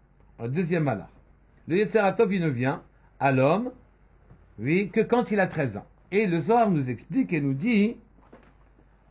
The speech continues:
je vous le lis même, quand un homme cherche à être métaher, quand un homme cherche à faire le bien, à se purifier,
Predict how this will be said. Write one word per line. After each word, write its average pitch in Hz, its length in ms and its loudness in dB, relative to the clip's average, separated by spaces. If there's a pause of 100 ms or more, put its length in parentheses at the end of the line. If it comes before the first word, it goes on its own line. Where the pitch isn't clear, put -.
(120)
je 160 120 -4
vous 175 160 0
le 160 120 4
lis 151 220 2
même, 123 300 -2 (2750)
quand 247 500 2
un 202 260 4
homme 180 520 2
cherche 196 540 -2
à 147 120 0
être 151 140 -4
métaher, 139 580 0 (640)
quand 202 220 2
un 214 160 4
homme 214 180 4
cherche 208 560 -2
à 139 120 -4
faire 208 240 0
le 202 100 6
bien, 160 380 2 (680)
à 147 120 2
se 156 120 -2
purifier, 175 760 0